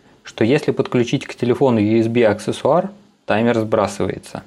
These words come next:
Это происходит независимо от того, подключался ли данный аксессуар к телефону ранее или нет. Другими словами,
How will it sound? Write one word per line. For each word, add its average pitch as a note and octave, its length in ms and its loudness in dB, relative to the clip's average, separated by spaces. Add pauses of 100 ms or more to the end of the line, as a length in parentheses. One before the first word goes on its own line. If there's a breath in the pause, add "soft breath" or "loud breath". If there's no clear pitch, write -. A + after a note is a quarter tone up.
(760)
Это - 220 -2
происходит B2+ 640 0
независимо A2+ 640 2
от G2+ 180 -4
того, G#2 340 0 (140)
подключался D3+ 720 -2
ли D3 80 4
данный C3+ 340 2
аксессуар A#2 440 -2
к - 80 -16
телефону A2 480 0
ранее G2 480 0
или C#3 240 2
нет. A#2+ 240 0 (760)
Другими C#3 380 2
словами, A2+ 420 0